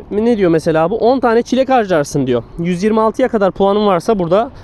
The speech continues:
yarışabilirsin." diyor. Mesela şu benim eleman artık yüz yirmi altıyı açıyor. Yüz yirmi dokuz puan olduğu için bir üst kategoride yarışabilirsin diyor aynı lig içerisinde.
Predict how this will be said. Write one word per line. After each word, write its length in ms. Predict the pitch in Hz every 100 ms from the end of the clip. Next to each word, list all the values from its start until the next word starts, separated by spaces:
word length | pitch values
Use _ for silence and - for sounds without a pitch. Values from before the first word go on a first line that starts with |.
| - -
yarışabilirsin." 760 | 160 160 214 233 254 - 156
diyor. 160 | 123 110 - - - - -
Mesela 360 | 185 196 175 170
şu 200 | - 220
benim 180 | 202
eleman 340 | 196 185 202 339 - - - - - - -
artık 360 | 196 202 208
yüz 180 | 180 180
yirmi 180 | 202 202
altıyı 320 | 208 202 220
açıyor. 420 | 202 - 220 220 - -
Yüz 200 | 175 180
yirmi 160 | 214
dokuz 240 | 214 208 226
puan 220 | 220 196
olduğu 220 | 202 208
için 280 | 214 277 302 - - -
bir 120 | 226
üst 120 | 285
kategoride 460 | 294 277 269 269 269
yarışabilirsin 680 | 285 240 220 175 165 -
diyor 140 | 147 139
aynı 120 | 175
lig 200 | 170 165
içerisinde. 520 | - 139 120 127 117